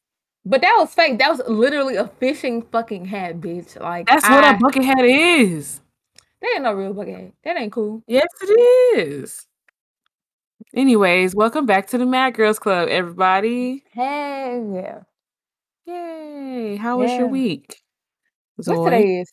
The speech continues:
Speaker 1: Thursday? Girl, I'ma just sum it up.
Speaker 2: Mm-hmm.
Speaker 1: It's been a whole bunch of bullshit at work, covid going crazy, niggas getting praised who shouldn't be getting praised, and now I'm here, and I've been
Speaker 2: Yes.
Speaker 1: drinking all week, which brings me to my first
Speaker 2: Mm-hmm.
Speaker 1: motherfucking point,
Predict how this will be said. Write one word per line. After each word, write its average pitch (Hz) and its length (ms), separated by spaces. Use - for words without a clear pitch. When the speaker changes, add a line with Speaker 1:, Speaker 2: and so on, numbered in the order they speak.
Speaker 1:
Thursday? 277 540
Girl, 226 480
I'ma 240 200
just 180 180
sum 170 160
it 175 80
up. 170 160
Speaker 2:
Mm-hmm. 160 100
Speaker 1:
It's 220 120
been 220 120
a 190 60
whole 226 200
bunch 226 220
of 180 120
bullshit 202 320
at 165 160
work, 196 460
covid 214 280
going 175 260
crazy, 196 840
niggas 214 520
getting 180 260
praised 202 420
who 202 100
shouldn't 202 240
be 202 60
getting 170 260
praised, 254 640
and 196 180
now 320 220
I'm 247 140
here, 170 340
and 214 140
I've 226 100
been 220 100
Speaker 2:
Yes. 185 80
Speaker 1:
drinking 214 300
all 180 280
week, 170 340
which 254 220
brings 415 220
me 392 120
to 330 160
my 233 320
first 202 380
Speaker 2:
Mm-hmm. 147 160
Speaker 1:
motherfucking 202 560
point, 180 340